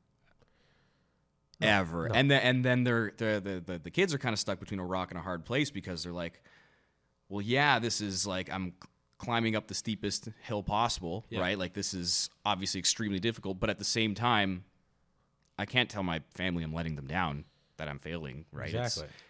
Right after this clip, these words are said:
Speaker 1: and so they go speak to, was it a funeral home director? Or,
Speaker 2: I can't
Speaker 1: uh,
Speaker 2: remember.
Speaker 1: and,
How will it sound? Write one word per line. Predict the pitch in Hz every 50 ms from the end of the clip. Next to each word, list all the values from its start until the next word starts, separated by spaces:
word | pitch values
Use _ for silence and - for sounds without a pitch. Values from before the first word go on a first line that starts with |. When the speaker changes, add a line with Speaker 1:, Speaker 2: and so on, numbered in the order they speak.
| _ _ -
Speaker 1:
and | 78 76
so | - - 101 95 95 95 92 92 82 73
they | - 92 90 87
go | 80 92 92 92 92 87
speak | - - - - 98 85 - -
to, | - - 98 92 92 90 90 87 90 _ _ _ _ _ _ _ - - _ _ _ _
was | 113 117
it | 104
a | 82
funeral | - _ - 90 87 104 113 123 131 131
home | 131 139 135 139
director? | 135 131 127 123 131 139 - 143 147 156 151 _ _ _ - _ -
Or, | 85 78 76 - _ _ _ _ - -
Speaker 2:
I | -
can't | - 92
Speaker 1:
uh, | 87 85
Speaker 2:
remember. | 85 87 90 90
Speaker 1:
and, | 95 92 87 85